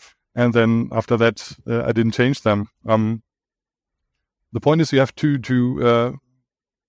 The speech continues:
means of configuring these buttons. So you could either, um, connect them right in K N X with the actors so that they do stuff directly over K N X without involvement of Home Assistant,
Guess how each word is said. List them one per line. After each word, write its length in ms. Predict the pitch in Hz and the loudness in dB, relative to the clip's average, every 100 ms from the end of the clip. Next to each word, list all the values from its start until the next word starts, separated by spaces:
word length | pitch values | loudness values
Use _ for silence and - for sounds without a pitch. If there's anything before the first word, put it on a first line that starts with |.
| _ _ | _ _
means 460 | 120 120 127 123 - | 0 2 2 0 -2
of 440 | 127 - _ _ _ - | -2 -2 _ _ _ -4
configuring 560 | 127 - 135 131 120 | -4 -2 0 2 0
these 160 | 117 113 | 0 -2
buttons. 420 | - 120 117 - - | -2 -2 -2 -8 -10
So 160 | - | -2
you 160 | 120 110 | -2 -2
could 160 | 131 | -4
either, 360 | 135 139 135 131 _ _ _ _ - | -2 2 4 2 _ _ _ _ -4
um, 380 | 120 117 117 113 _ _ _ _ _ _ _ _ _ _ _ | 0 2 0 -4 _ _ _ _ _ _ _ _ _ _ _
connect 320 | - 120 139 - | -2 0 0 2
them 420 | 135 131 131 147 _ - | 2 2 -2 -6 _ -10
right 280 | 127 120 123 | 0 2 2
in 140 | 123 113 | -2 -2
K 160 | 127 | 0
N 80 | 120 | 0
X 260 | 131 - - | 0 -4 -8
with 220 | 123 _ _ | -10 _ _
the 200 | 117 120 | -2 0
actors 360 | 127 - 170 175 | 0 0 0 0
so 280 | - 135 120 | -2 0 2
that 160 | 123 | 2
they 100 | 120 | 0
do 320 | 113 131 139 | 0 -2 -4
stuff 420 | 123 - 131 - - _ - | -6 0 0 -2 -20 _ -4
directly 440 | 120 127 131 127 | 0 2 2 0
over 180 | 117 113 | -2 -2
K 160 | 110 117 | -2 -2
N 100 | 127 | -2
X 220 | 135 - | -2 -4
without 300 | 117 120 120 | 0 2 2
involvement 480 | 120 113 120 - 120 | 0 0 -2 -2 -6
of 80 | 107 | -2
Home 220 | 127 156 | -2 -2
Assistant, 420 | - 147 - 170 | -4 -6 -2 -4